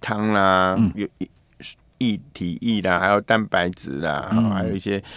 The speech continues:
Speaker 1: 其实妈妈现在有很多产后的营养哈，
Speaker 2: 嗯。
Speaker 1: 那像我们坐月子都有很好的营养，那个都可以增加乳腺的分泌这样。
Speaker 2: 医疗界会建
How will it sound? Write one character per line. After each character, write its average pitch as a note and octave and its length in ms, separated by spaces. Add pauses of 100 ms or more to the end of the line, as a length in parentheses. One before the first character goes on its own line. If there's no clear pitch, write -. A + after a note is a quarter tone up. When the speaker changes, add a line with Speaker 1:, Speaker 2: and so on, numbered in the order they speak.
(140)
Speaker 1:
其 - 160
实 C#3 140
妈 D3 160
妈 C#3+ 160
现 C#3+ 180
在 A#2+ 180
有 A2+ 100
很 F#2+ 160
多 G2+ 120
产 F2+ 280
后 G2+ 240
的 F2 260
营 F2+ 280
养 - 180
哈， F#2 240
Speaker 2:
嗯。 - 20
Speaker 1:
那 G#2+ 340 (300)
像 A#2 180
我 G2 60
们 G2 100
坐 G#2+ 160
月 G#2 160
子 F2+ 140
都 F#2+ 160
有 F2+ 160
很 F2+ 180
好 G2 180
的 - 120
营 - 220
养， F2+ 180
那 G#2+ 80
个 G2 180
都 G2+ 140
可 F#2+ 160
以 F#2 80
增 F2+ 260
加 F#2 320 (280)
乳 D#2 200
腺 F2+ 300
的 - 100
分 - 200
泌 D#2 280 (120)
这 - 160
样。 - 80 (140)
Speaker 2:
医 G3+ 140
疗 F3 140
界 E3+ 160
会 B2+ 140
建 C#3+ 200